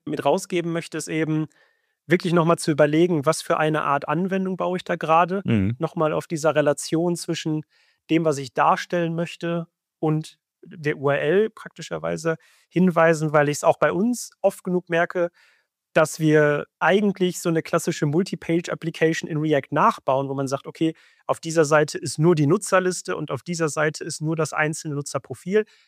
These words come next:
Speaker 1: aber das in der U R L oder sonst irgendwie gar nicht dargestellt wird. Dafür gibt es so viele magische Möglichkeiten, dass der Browser einem da so viel Hilfe schon abnimmt. Und dann wirklich zu überlegen, was ist hier der richtige Weg und auch gerne mal auszuprobieren. Also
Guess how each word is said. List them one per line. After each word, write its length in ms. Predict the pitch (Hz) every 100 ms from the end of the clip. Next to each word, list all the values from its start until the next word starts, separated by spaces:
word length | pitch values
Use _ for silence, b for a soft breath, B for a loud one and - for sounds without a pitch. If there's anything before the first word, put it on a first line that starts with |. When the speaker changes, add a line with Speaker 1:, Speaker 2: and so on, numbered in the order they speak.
| b
Speaker 1:
aber 160 | - 151
das 120 | 143
in 160 | 170
der 160 | 160 175
U 120 | 175
R 120 | 170
L 220 | 156 185 208
oder 220 | 170 156
sonst 260 | 160 190
irgendwie 380 | - 165 165 160
gar 180 | 151 147
nicht 160 | 143 -
dargestellt 580 | 165 131 - 117 113
wird. 280 | 127 143 202 _ _ _
Dafür 200 | 139 -
gibt 160 | 156 -
es 80 |
so 100 | 131 170
viele 220 | - 156
magische 580 | 147 151 147 151 139 143 _
Möglichkeiten, 680 | - 165 165 - 143 135 147
dass 220 | 131 -
der 120 | - 123
Browser 340 | 131 147 143
einem 300 | 135 135 131
da 120 | -
so 100 | 127 196
viel 140 | 175
Hilfe 220 | 190 160
schon 140 | 147 147
abnimmt. 420 | 165 131 113 104 _ _ _ _ _ _
Und 140 | 147
dann 160 | 143 170
wirklich 200 | 175 170
zu 120 | -
überlegen, 520 | 160 165 151 151 147 151 _ _
was 260 | 143 143
ist 100 | 156
hier 160 | - 147
der 180 | 143 139
richtige 420 | 139 - 135 117
Weg 200 | 127 127
und 120 | 151
auch 160 | - -
gerne 200 | 170 180
mal 100 | 160
auszuprobieren. 680 | 170 - 160 - - 151 -
Also 240 | 160 175